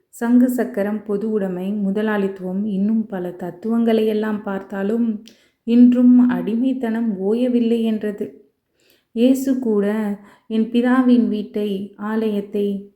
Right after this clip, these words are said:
வியாபார வீடாக்கி விட்டீர்" என்று எல்லாத்தையும் கவிழ்த்து விட்டார். "என்னிடத்தில் வாருங்கள்" என்று கூட கூவினார். ஆனால் இன்று ஒரு நல்ல நடிகர் இருந்தால் போதும், "நீங்கள் அரசியலுக்கு வாருங்கள்" என்று மக்கள் கூப்பிடுகிறார்கள்.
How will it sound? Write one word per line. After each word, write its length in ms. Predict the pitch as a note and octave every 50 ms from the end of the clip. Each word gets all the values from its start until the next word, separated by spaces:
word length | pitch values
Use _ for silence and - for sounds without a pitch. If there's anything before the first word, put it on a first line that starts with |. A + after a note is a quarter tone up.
| _
வியாபார 580 | _ G3 G3+ G#3+ G#3+ A#3 B3 B3 B3+ B3+ B3+ A#3
வீடாக்கி 560 | G3+ G3 G#3+ A3 A3 A#3 G#3+ G3+ G#3 - G#3
விட்டீர்" 380 | F#3+ G3 F#3+ G3 - A3 A3 G#3
என்று 340 | G3+ G3 G3 G3 G3+ A3+ A3+
எல்லாத்தையும் 720 | G#3+ F#3+ G3 G3 G3+ - A3 - G#3 G3+ G3+ G#3+ A3+ A3+
கவிழ்த்து 420 | A#3 G#3+ G3 G3 A3 G#3+ - A3+
விட்டார். 600 | G#3 G3+ G3 - - - G3 F#3+ - - _ _ _ _ _ _ _ _ _ _
"என்னிடத்தில் 600 | A3+ A#3+ B3 B3+ C4 B3+ B3+ B3 C4 C4 B3 G#3+
வாருங்கள்" 520 | G#3 G3+ G3 G#3+ A#3 B3 B3+ B3 B3 A#3
என்று 340 | A3+ A3 G#3+ G#3 - A3 G#3+
கூட 240 | - A3 A3 A3+ B3
கூவினார். 840 | B3 B3 - A3 A3 A#3+ A#3+ C4 B3 A3+ G#3 G3 G3+ - - - - _ _ _ _ _ _ _ _ _
ஆனால் 480 | _ G#3+ A3 A#3 A#3+ B3 B3 B3+ B3 A3
இன்று 440 | A3 G#3+ G3+ G#3+ A#3+ B3 B3 A#3+ G#3+
ஒரு 160 | G3+ G3+ G3
நல்ல 380 | F3 F3 F3 F#3 G3+ A3 B3+ B3+
நடிகர் 480 | B3 A#3 G#3+ G#3 A3 G#3 A3+ A3+ A3+
இருந்தால் 560 | A3 F#3+ F#3+ F#3+ G3+ G3+ G#3 G#3 A3 A#3+ A#3+
போதும், 500 | A#3+ A#3+ A#3+ A#3 G#3+ A3+ - - - F#3 - _ _ _ _ _ _ _ _ _ _ _
"நீங்கள் 380 | _ A#3+ B3+ B3+ B3+ B3 A#3 A3
அரசியலுக்கு 680 | G#3 G3 G3+ A3 A#3+ A#3+ - C4 C4 B3 A#3+ B3 B3 A3
வாருங்கள்" 460 | G3+ G3 G3 G3+ G#3 G#3+ G#3 G#3+ G3+
என்று 300 | G3 G3 F#3+ G3 - B3
மக்கள் 440 | A#3+ A3 F#3+ E3+ - - B3 B3+ B3+
கூப்பிடுகிறார்கள். 920 | B3 B3 A#3+ B3 A#3 A3+ A3 G#3+ A3 G#3+ G#3 G3+ G3+ G3+ G#3 G3+ G3 -